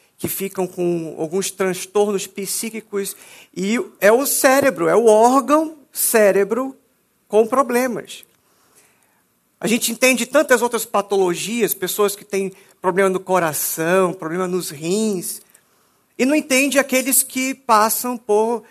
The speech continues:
é, traumas e, é, crises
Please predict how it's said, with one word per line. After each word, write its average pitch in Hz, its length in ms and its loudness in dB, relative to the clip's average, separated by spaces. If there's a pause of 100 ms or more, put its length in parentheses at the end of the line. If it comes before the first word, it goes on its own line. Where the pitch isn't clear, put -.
(240)
é, 175 220 0
traumas 196 840 4
e, 170 580 -8
é, 156 400 -6 (160)
crises 202 720 -2